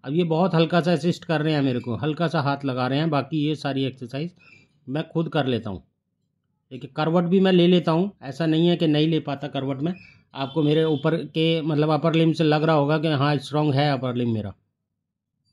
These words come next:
हल्का सा ऐसे आप अपने patient को इस तरह से pressure लगा के, दो चार दिन आपको भी थोड़ा सा अजीब लगेगा और patient को भी अजीब लगेगा, but आप regular अगर एक हफ्ता ये exercise कराएंगे, तो आपका patient भी ऐसे individual बैठ जाएगा।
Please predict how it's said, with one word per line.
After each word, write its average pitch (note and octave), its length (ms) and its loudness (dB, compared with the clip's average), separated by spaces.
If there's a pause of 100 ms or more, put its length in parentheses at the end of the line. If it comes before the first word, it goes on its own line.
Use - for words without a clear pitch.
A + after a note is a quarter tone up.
(120)
हल्का D3 340 -2
सा E3 140 0 (120)
ऐसे D3 260 0
आप D#3 200 0
अपने D3+ 220 -2
patient C#3+ 360 -2
को D#3 160 -2
इस D3 180 -6
तरह C#3 220 -4
से C#3+ 100 -6
pressure C#3 340 -6
लगा C3+ 260 -2
के, C#3+ 200 -10 (360)
दो D#3 180 -2
चार F3+ 260 2
दिन G3 160 2
आपको E3+ 340 -2
भी F#3 140 -2
थोड़ा F3+ 220 0
सा F3+ 140 -2
अजीब D#3+ 280 2
लगेगा E3 480 2 (380)
और D3+ 200 -6
patient F3 360 2
को E3+ 100 0
भी E3+ 100 0
अजीब D#3+ 300 2
लगेगा, D3 420 -2
but E3 180 -2 (100)
आप D#3 260 -4
regular D3+ 400 2
अगर E3+ 200 4
एक F3 300 2
हफ्ता D#3+ 260 -10
ये D3+ 220 -2
exercise C#3+ 400 -4
कराएंगे, C#3 380 -4 (420)
तो D#3 40 -12
आपका D#3 360 -2
patient D#3 340 0
भी E3 100 2
ऐसे D3+ 240 0
individual C#3+ 500 0
बैठ C3 280 0
जाएगा। G2 360 -8